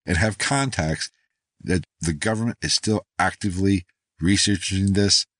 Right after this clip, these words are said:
actively practicing this. So,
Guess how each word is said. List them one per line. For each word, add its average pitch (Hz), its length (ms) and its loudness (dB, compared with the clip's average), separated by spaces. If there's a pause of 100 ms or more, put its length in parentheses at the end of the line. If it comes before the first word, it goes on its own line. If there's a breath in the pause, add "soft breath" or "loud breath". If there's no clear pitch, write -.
(320)
actively 90 600 -2 (720)
practicing 76 800 -2
this. - 360 -8 (1040)
So, 78 380 0